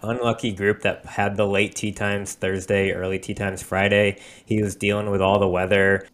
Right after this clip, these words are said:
But on seventeen, Justin, uh, Thomas hit six iron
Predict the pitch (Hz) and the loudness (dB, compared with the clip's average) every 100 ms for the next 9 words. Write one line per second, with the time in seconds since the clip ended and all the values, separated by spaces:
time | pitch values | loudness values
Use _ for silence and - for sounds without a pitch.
0 | _ _ - _ - 120 127 117 151 170 | _ _ -20 _ 0 2 2 2 0 0
1 | 180 156 104 110 117 - 160 147 113 - | -2 -2 -2 -2 -2 -4 -6 -4 -8 -12
2 | _ _ _ _ - 117 113 104 104 120 | _ _ _ _ -6 -2 0 0 -2 -2
3 | 123 - 123 - - - 151 - 87 87 | -2 0 -2 -2 -4 0 0 0 -4 -4
4 | 87 | -8